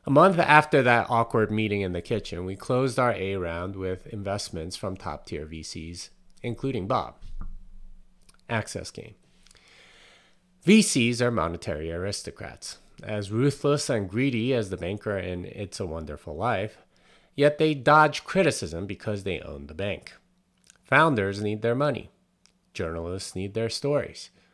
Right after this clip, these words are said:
Politicians need their lobbying. Rich people, the guys buying bottle service, need access to startups.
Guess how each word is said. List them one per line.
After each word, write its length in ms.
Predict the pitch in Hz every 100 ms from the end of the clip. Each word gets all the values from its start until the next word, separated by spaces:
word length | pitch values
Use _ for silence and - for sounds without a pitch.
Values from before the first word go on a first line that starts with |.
| _ -
Politicians 840 | - 160 165 - 185 185 110 101
need 220 | 117 120
their 160 | 123 123
lobbying. 500 | 107 123 131 71 57 - _ _ _ _ -
Rich 320 | 131 170 -
people, 460 | 87 - 92 117 - -
the 80 |
guys 300 | 78 71 69
buying 280 | - 80 73
bottle 300 | 85 113 104
service, 380 | - 78 95 - _ - - _ _
need 320 | 135 160 170 -
access 560 | 143 - - - -
to 120 | - 98
startups. 640 | - 90 - - - -